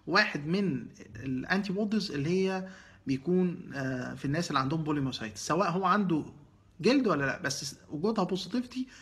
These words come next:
ان هو عنده مايوسايتس. و-، آه، الم-، الحاجه التانية الام اي تو. الام اي تو بي-، بيكون معاه في الناس اللي عندهم سكين مانيفستيشن، عندهم جوترون بابيول، عندهم جوترون ساين، عندهم تشايلد ساين، آه، دي،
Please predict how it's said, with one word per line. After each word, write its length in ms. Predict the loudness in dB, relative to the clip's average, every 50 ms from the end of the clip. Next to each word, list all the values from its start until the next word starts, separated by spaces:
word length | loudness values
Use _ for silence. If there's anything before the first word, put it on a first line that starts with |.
| -20 -10 -4
ان 100 | -2 0
هو 200 | 2 4 4 4
عنده 440 | 2 2 2 2 2 2 2 2 0 -2 -4 0
مايوسايتس. 720 | 2 4 4 4 2 -2 -6 -8 -8 -8 -8 -10 -10 -12 -16 -20 -20 -20 -20 -20 -20 -20 -20 -20 -20 -20 -6 -2
و-، 80 | 0 0 0 0 -2
آه، 800 | -2 0 0 0 0 0 0 -2 -2 -4 -6 -6 -8 -10 -16 -18 -20 -20 -20 -20 -20 -20 -20 -20 -20 -20 -20 -16 -12 -8
الم-، 240 | -4 -4 -4 -4 -4
الحاجه 480 | -4 -6 -6 -6 -2 0 0 2 2
التانية 280 | 0 0 0 -2 0 0
الام 240 | 0 0 0 2 0
اي 120 | 0 -2
تو. 260 | -4 -6 -8 -6 -4
الام 200 | -2 -2 0 0
اي 100 | 0 -2
تو 220 | 0 0 0 0 0
بي-، 300 | 2 0 0 -2 -2 -6 -10 -8
بيكون 360 | -6 -6 -4 -2 0 2 2
معاه 380 | 4 4 4 4 2 2 2 0 -2 -2
في 80 | -2 0
الناس 300 | 2 2 2 0 0 2
اللي 100 | 2 2
عندهم 540 | 2 2 2 2 2 4 4 4 4 2 -2 -6 -12 -20 -20 -12 -8
سكين 260 | -6 0 2 4 4
مانيفستيشن، 600 | 4 4 2 -2 -4 -6 -6 -6 -6 -6 -8 -12 -14 -20 -20 -18 -10 -4
عندهم 260 | -2 0 2 2 4
جوترون 280 | 2 2 2 0 0 -2
بابيول، 380 | -2 -4 0 2 2 2 2
عندهم 180 | 0 -2 -2 -2
جوترون 300 | 0 -2 -2 -2 -4 -6
ساين، 260 | -4 -4 -4 -4 -2
عندهم 240 | -2 -2 -2 -2 -4
تشايلد 260 | -2 -2 -4 -4 -4
ساين، 260 | -6 -6 -6 -8 -8 -12 -16 -20 -20 -20 -20 -20 _ -20 -20 _ -20 -20 -20
آه، 280 | -18 -16 -16 -16 -14 -12
دي، 200 | -10 -8 -8 -8